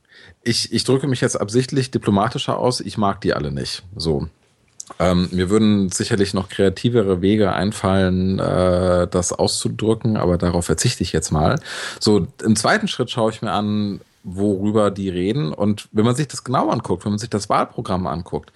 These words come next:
und das ist das Gefährliche an der ganzen Geschichte, da sind tatsächlich hier und da Dinge dabei, die sind gar nicht mal so doof. So, die sind aber gemischt mit so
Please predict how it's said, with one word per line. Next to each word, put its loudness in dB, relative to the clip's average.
und -6
das 2
ist -4
das -2
Gefährliche 0
an -2
der -4
ganzen -8
Geschichte, -10
da 0
sind 2
tatsächlich -4
hier 0
und -2
da 0
Dinge 2
dabei, 0
die -4
sind -2
gar 2
nicht -2
mal -4
so -4
doof. 2
So, 2
die -2
sind 0
aber 0
gemischt 0
mit -2
so 2